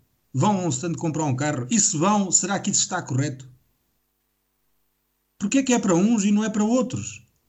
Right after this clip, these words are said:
Esta é uma das, das críticas mais acérrimas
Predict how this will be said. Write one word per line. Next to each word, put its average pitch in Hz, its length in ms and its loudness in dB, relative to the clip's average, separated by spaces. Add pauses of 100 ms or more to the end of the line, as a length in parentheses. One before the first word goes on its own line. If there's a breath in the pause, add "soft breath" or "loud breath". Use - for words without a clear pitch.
(920)
Esta 240 300 4
é 226 40 -2
uma 214 200 -2
das, 185 300 0
das 170 280 -2
críticas 131 640 -4
mais 202 360 0
acérrimas 135 880 -2